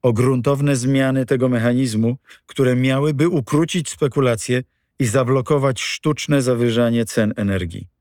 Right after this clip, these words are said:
W grudniu przedstawialiśmy te argumenty Komisji Europejskiej w obliczu trwającego już wówczas szantażu gazowego Putina. Wcześniej, w listopadzie dwa tysiące dwudziestego pierwszego roku,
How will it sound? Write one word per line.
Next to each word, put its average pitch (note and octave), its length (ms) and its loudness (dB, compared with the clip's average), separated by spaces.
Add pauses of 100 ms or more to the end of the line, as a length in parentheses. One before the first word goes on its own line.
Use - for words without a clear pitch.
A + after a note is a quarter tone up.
(220)
W G#2+ 100 0
grudniu B2+ 460 2
przedstawialiśmy B2 840 0
te - 200 0
argumenty B2+ 840 0
Komisji C3 440 0
Europejskiej B2+ 600 0
w A#2 60 0
obliczu B2+ 380 -2
trwającego B2+ 760 0
już B2+ 220 0
wówczas C3 400 0
szantażu C#3 580 0
gazowego C#3 520 2
Putina. A#2 460 -2 (320)
Wcześniej, A#2 580 -2
w F#2 60 -6
listopadzie A#2+ 600 0
dwa G#2 160 0
tysiące G#2 360 -2
dwudziestego A#2+ 400 0
pierwszego C3 440 0
roku, B2+ 320 -2